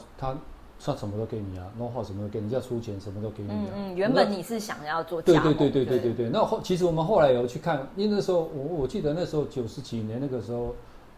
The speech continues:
Speaker 1: 九十七、九十八那时候拉面店很多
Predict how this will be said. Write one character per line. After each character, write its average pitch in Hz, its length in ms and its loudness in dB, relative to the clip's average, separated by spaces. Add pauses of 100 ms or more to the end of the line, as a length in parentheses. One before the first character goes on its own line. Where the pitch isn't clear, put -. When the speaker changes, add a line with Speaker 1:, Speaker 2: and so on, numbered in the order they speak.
(140)
Speaker 1:
九 120 160 -4
十 120 240 -10
七、 147 160 -4
九 123 140 -6
十 95 100 -10
八 123 160 -2
那 131 100 -2
时 127 120 -4
候 127 80 2 (400)
拉 143 160 0
面 131 240 -2
店 117 160 -2
很 92 160 -8
多 95 120 -8